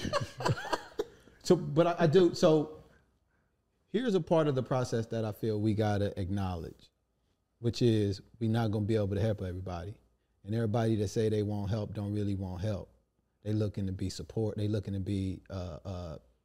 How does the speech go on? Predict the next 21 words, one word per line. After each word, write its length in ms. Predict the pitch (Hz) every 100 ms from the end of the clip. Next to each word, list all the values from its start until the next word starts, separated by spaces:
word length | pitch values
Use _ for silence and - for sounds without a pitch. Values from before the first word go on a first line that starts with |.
| -
taken 220 | 110 98
care 260 | - 104 90
of. 160 | 90 - _ _
And 80 | 104
that's 120 | 107
not 140 | 117 104
to 60 |
say 240 | 104 117 104 110
all 200 | 107 98
dudes. 580 | 95 104 80 - - _ _ _
So 140 | - 101
I 40 |
wanna 180 | 101 101
make 140 | 104
sure, 160 | - 98
or, 160 | 104 - - -
or 100 | 110
all 160 | 113
people 380 | - 117 - 95
in 200 | 104 92
general. 480 | 90 117 104 82 73